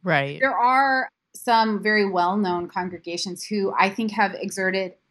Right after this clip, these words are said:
Speaker 2: outsized influence on a broad swath of evangelical slash charismatic slash Pentecostal communities worldwide through this music.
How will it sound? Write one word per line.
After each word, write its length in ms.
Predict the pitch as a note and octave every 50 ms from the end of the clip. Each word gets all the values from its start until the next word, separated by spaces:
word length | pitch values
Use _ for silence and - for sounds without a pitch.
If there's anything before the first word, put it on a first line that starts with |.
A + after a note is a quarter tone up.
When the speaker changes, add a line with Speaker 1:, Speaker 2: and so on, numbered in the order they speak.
| -
Speaker 2:
outsized 600 | G3+ G#3+ A3 G#3+ - - A3 G#3+ G#3+ G#3+ G#3 G#3+ - B2
influence 760 | F3 F#3 F3+ - F#3+ F3+ E3+ D#3+ D#3 E3+ F3 - - - _ _ _ -
on 440 | - F#3 F3+ F3 F3 F3 E3 D#3+ E3 D3 _ _ _ _ _ _ _ _ - E3+
a 60 | F3+
broad 640 | D3+ C#3+ F#3+ F#3+ F#3 G3 G3+ G#3 G3+ G3+ G3+ G3
swath 440 | - - - - F3 E3 D#3+ D#3+ D#3+ - _ -
of 120 | E3 E3+ -
evangelical 960 | F#3 F3 F3 E3+ E3 E3 E3 D#3+ E3 E3 E3 - F#3 E3+ E3+ E3+ D#3+ - _ _ _ _ _ _ _ -
slash 400 | - - - F#3 F3+ F#3 F#3 -
charismatic 640 | - - F3 E3+ F3 E3+ - D#3+ D#3 D#3+ D#3+ D#3+ D#3+
slash 340 | - - F3 E3 E3+ E3+ -
Pentecostal 520 | - F#3+ F3 E3+ - F3 E3+ - - F3
communities 560 | E3 _ - F#3 F3 F3 F3+ F3 F3 E3 D#3 D#3+
worldwide 800 | D3+ F#3+ A#3 C4 B3+ G3 E3+ D#3 D#3 E3+ G3+ E3+ D3 D3 D3+ _ _ _ _ _ _ _ -
through 200 | A3 G#3+ G#3+ G#3
this 240 | F#3 G#3+ G#3+ - -
music. 500 | E3+ D#3+ E3+ D#3+ D3+ C#3+ C#3 C#3+ -